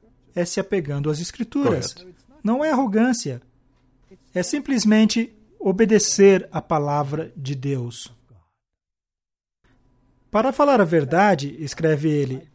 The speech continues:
Speaker 1: a ideia da ascensão imediata da alma ao céu na morte é de origem grega agnóstica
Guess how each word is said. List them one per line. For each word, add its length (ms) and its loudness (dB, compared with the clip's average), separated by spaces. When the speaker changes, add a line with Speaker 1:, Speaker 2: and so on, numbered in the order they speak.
Speaker 1:
a 120 -4
ideia 560 2
da 320 -2
ascensão 760 0
imediata 560 -2
da 140 -6
alma 280 -2
ao 120 -6
céu 340 -2
na 100 -6
morte 640 -2
é 140 0
de 300 -2
origem 580 4
grega 560 2
agnóstica 840 -2